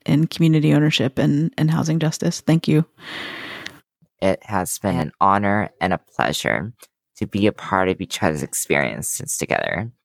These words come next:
Speaker 1: Hmm.
Speaker 2: Um, and it's just part of the new building blocks, you know, of how to create change
Speaker 1: Mm-hmm.
Speaker 2: is by trying and starting, right?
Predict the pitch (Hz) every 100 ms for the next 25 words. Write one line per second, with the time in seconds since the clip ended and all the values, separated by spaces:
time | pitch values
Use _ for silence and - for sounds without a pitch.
0 | _ _ 165 160 151 107 101 110 127 131
1 | - - 101 101 95 98 104 117 _ _
2 | _ _ _ 117 - - - _ 127 123
3 | - - - _ _ _ 131 120 120 113
4 | - 120 113 107 101 85 - _ _ _
5 | _ _ _ _ _ _ _ _ _ -
6 | 110 110 120 117 117 107 95 110 139 78
7 | 50 50 - - - 87 82 73 76 92
8 | 110 - _ - 82 85 - - - 80
9 | 90 - - - - 92 87 - - -
10 | 76 127 - - - - - 165 165 170
11 | 175 190 - 92 90 - 104 82 85 78
12 | - - 64 - - - 120 _ _ _
13 | _ _ - 80 101 113 127